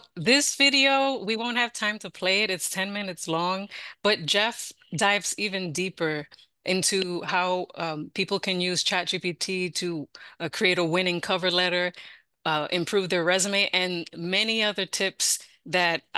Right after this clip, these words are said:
I highly recommend if you have a chance to see. Um, you'll prob-, if you're like me, you'll probably have to view this several times 'cause the, it's just packed with so much valuable information, but it's definitely worth it if you have time. Okay, now we'll look at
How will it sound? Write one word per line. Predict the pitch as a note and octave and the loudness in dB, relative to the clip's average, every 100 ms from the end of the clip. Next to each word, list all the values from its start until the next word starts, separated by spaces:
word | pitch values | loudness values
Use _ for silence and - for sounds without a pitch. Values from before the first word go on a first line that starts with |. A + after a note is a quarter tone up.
| - | 0
I | E3+ | 0
highly | F3 G3 G3+ G3+ G3 | 0 2 0 0 -4
recommend | G3 F#3 F#3 F#3 F#3+ | -4 -6 -8 -8 -6
if | - E3+ | -4 -4
you | F3+ | -2
have | F3+ F3 | -2 0
a | E3+ | 0
chance | G3 F#3 - | 0 0 -2
to | F#3+ | -2
see. | - G#3 G3+ G3+ - - - | 0 2 0 -2 -8 -16 -4
Um, | F3 E3+ D#3 D3 - | 0 0 0 -6 -2
you'll | G#3 | -2
prob-, | - A#3 G3+ | 2 0 2
if | G3+ | 0
you're | G#3+ | 2
like | G#3+ G#3+ | 2 2
me, | A3 | 0
you'll | G#3+ | 0
probably | F#3 G3 G3 | 0 -2 -2
have | F#3+ F#3 | -2 -4
to | F3 | -6
view | D3+ F3 | -2 -2
this | E3+ F3 | 0 2
several | - F#3+ F3 F3+ | 4 2 2 0
times | - F3+ F3+ F#3 | 0 0 0 0
'cause | F3 D3 | -4 -4
the, | - F#3 G3 | -4 -4 -4
it's | F3+ D#3 | -2 0
just | G3 - - | 0 -2 0
packed | G3+ F#3+ | 0 0
with | F3+ | -2
so | D#3 F3+ | -6 -6
much | F3+ E3+ - | -6 -6 -2
valuable | F3 F3 E3+ E3+ | 2 2 0 -2
information, | E3+ E3 E3+ F3+ F#3 A3 G#3+ - - - | -2 -4 -2 -2 0 0 -2 -4 -10 -8
but | E3 B3 | -2 0
it's | F3+ D#3+ | 0 2
definitely | F3 F3+ F#3+ F3+ D#3+ | 0 0 -4 -4 -4
worth | D3+ E3 D3+ | -2 -2 -2
it | D#3 | -6
if | D3+ D#3+ | -6 -6
you | D#3 | -8
have | D#3 | -8
time. | - D#3+ D3+ D#3 _ _ _ _ _ _ _ _ _ _ _ _ _ _ _ _ _ _ _ _ - | -4 -4 -4 -10 _ _ _ _ _ _ _ _ _ _ _ _ _ _ _ _ _ _ _ _ -6
Okay, | F#3+ G#3+ | 0 0
now | F3+ F#3+ A3 | 2 0 0
we'll | A#3 A#3+ | 0 0
look | A#3+ A#3 | -2 0
at | G#3 G3 | 0 0